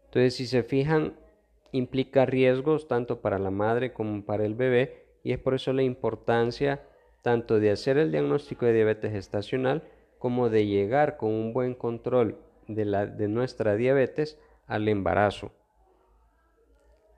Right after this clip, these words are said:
Parte importante acá va a ser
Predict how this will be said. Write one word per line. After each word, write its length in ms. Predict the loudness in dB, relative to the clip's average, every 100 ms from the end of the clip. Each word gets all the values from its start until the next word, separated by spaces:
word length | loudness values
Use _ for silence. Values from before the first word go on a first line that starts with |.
| _ _ _ _ _
Parte 300 | 2 4 4 -2
importante 720 | 0 -2 2 2 2 2 -2
acá 300 | 0 2 4
va 100 | 2
a 60 |
ser 420 | 2 2 2 0